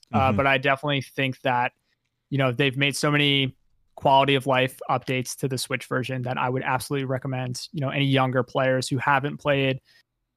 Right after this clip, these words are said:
Speaker 1: a Zelda yet, like, this is one of the best places to start and then potentially be able to finish the whole thing. I can't imagine, you know, an eight-year-old finishing Breath of the Wild. <laughs> You know, it's just too vast of a game. Uh, maybe.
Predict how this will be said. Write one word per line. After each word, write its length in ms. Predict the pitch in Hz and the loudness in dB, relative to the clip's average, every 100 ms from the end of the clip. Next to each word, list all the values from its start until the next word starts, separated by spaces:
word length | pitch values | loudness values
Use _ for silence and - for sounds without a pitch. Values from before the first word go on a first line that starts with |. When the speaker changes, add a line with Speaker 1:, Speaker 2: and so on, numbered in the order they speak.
| _ | _
Speaker 1:
a 80 | 147 | 0
Zelda 300 | 131 131 139 | 4 4 4
yet, 320 | 147 160 165 160 | 2 2 0 -4
like, 160 | 127 | -2
this 160 | 143 139 | -2 -2
is 100 | 127 | -2
one 140 | 143 | -2
of 60 | 123 | 0
the 60 | |
best 380 | 117 127 123 - | -2 -2 -4 -6
places 540 | - 131 123 131 127 - | -4 -4 -2 -6 -6 -6
to 420 | 139 131 123 127 _ _ | -6 -4 -4 -8 _ _
start 560 | - - 139 139 185 - | -6 -2 2 4 2 2
and 160 | 143 | 0
then 100 | 139 | 0
potentially 400 | 123 139 139 - | -2 -2 -2 0
be 100 | 131 | 0
able 120 | 131 127 | 0 0
to 80 | |
finish 360 | 117 135 127 - | -2 -2 -2 -4
the 120 | 131 | -4
whole 220 | 120 127 | -2 -4
thing. 440 | 123 - 123 143 147 _ - _ | -4 -10 -8 -10 -12 _ -20 _
I 20 | 139 | -2
can't 220 | 147 139 | 0 2
imagine, 720 | 135 135 123 135 131 127 135 _ - | 2 2 0 0 0 -2 -4 _ -6
you 140 | 127 | -4
know, 280 | 123 120 120 _ _ - | -2 -4 -8 _ _ -8
an 120 | 147 | -6
eight-year-old 640 | 151 135 143 127 127 127 143 | -4 -6 -4 0 2 0 -2
finishing 420 | - 127 - 127 | -6 -6 -6 -8
Breath 280 | 123 127 - | -6 -6 -6
of 100 | 127 | -8
the 80 | 123 | -8
Wild. 480 | 127 131 143 151 139 | -6 -8 -8 -8 -2
<laughs> 40 | |
You 80 | 120 | 0
know, 120 | 147 | 2
it's 140 | 123 | 0
just 180 | 139 - | -4 -6
too 160 | - 139 | -4 -2
vast 380 | 127 113 - 143 | -2 -4 -6 -6
of 100 | 127 | -8
a 60 | |
game. 380 | 123 131 147 139 _ | -8 -10 -10 -12 _
Uh, 280 | - 135 127 127 | -10 -8 -8 -2
maybe. 380 | 175 180 123 120 | 0 0 -2 -8